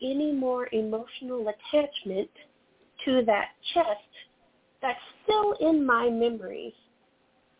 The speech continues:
But it's over there. I've looked at it thoroughly, and I choose to not have any emotional attachment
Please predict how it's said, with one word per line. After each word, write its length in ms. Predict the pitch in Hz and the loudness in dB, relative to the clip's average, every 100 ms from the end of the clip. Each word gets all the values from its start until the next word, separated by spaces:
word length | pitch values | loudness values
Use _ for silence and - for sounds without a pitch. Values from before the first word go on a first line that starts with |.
| _ _ _ | _ _ _
But 140 | 233 247 | 0 2
it's 180 | 311 - | 0 2
over 300 | 339 359 349 330 | 2 2 -2 -4
there. 500 | 233 214 190 214 240 - _ _ _ _ _ _ _ _ _ 226 | -2 0 0 -4 -6 -12 _ _ _ _ _ _ _ _ _ 0
I've 220 | 220 220 | 0 0
looked 400 | 220 294 330 311 | 0 0 0 0
at 160 | 285 247 | 0 0
it 140 | - _ | -6 _
thoroughly, 720 | 247 220 190 101 110 104 - - _ _ _ _ _ _ | 0 0 -2 -6 -4 -4 -6 -12 _ _ _ _ _ _
and 180 | 208 208 | -6 2
I 140 | 254 330 - | 2 2 -2
choose 340 | 339 262 294 320 - _ - | -2 -2 -4 -8 -18 _ -6
to 80 | 240 | 0
not 240 | 226 277 - | 2 2 0
have 200 | 226 220 | 0 2
any 320 | 220 220 220 214 | 2 2 0 -2
emotional 580 | 202 190 202 208 202 220 | -2 -4 -6 -8 -6 -6
attachment 540 | - 294 - - | -6 -10 -10 -16